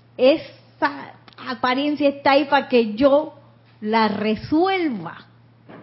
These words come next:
Esa es nuestra tarea. Y ya para terminar, dice el maestro ascendido Serapis Bey, la ciencia está comenzando a darse cuenta de que gran cantidad de desórdenes físicos y mentales se deben a causas emocionales invisibles,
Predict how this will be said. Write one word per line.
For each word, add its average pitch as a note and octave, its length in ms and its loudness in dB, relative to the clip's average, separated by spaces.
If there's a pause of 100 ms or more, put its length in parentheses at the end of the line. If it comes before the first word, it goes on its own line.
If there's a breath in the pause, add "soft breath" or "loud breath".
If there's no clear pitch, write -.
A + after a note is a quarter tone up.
(480)
Esa A3 300 -6
es A#3 180 -8
nuestra C4+ 500 -2
tarea. F3+ 320 -6 (220 soft breath)
Y A#3+ 80 -4
ya C#4 140 6
para D#4+ 200 6
terminar, C4+ 460 2
dice D4 260 0
el D4+ 80 2
maestro C4+ 260 0
ascendido C#4 340 2
Serapis A#3+ 420 -4
Bey, D#4 220 6 (300 loud breath)
la C4+ 160 0
ciencia D4+ 260 2
está D#4 160 4
comenzando D4 640 4
a - 20 8
darse C#4+ 340 4
cuenta D4 540 2
de A3+ 140 0
que A#3 100 0
gran C4+ 220 0
cantidad C4+ 420 2
de C4+ 80 4
desórdenes B3 760 -2 (120)
físicos D4 440 0
y A3 120 0
mentales D4 580 2 (440 soft breath)
se A#3 100 2
deben B3+ 260 4
a A3 180 -2
causas B3+ 600 0
emocionales A#3+ 880 0 (260)
invisibles, E4+ 1000 0